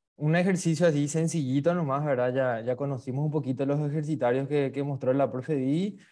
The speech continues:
pero para no dejar pasar también en este tipo de moneda, porque de repente complica también cuando nos topamos con dólar. No sabemos, nos perdemos completamente, así que les traje este ejemplo.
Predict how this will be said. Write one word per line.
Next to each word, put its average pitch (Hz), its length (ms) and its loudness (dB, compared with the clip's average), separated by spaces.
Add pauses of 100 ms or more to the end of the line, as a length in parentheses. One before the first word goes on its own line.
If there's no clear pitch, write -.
(220)
pero 185 280 4
para 170 200 0
no 151 120 0
dejar 151 340 0
pasar 143 320 -2
también 131 240 -4
en 131 140 -6
este 117 200 -6
tipo 117 240 2
de 139 60 8
moneda, 139 420 4
porque 165 180 2
de 175 80 4
repente 143 380 0
complica 143 480 0
también 131 240 0
cuando 139 220 0
nos 151 180 -2
topamos 131 420 0
con 135 200 2
dólar. 113 540 0
No 123 180 -6
sabemos, 127 320 2
nos 151 280 4
perdemos 147 360 4
completamente, 170 720 0 (440)
así 151 220 -2
que 165 320 2
les 156 180 0
traje 143 260 2
este 170 140 -2
ejemplo. 92 580 -6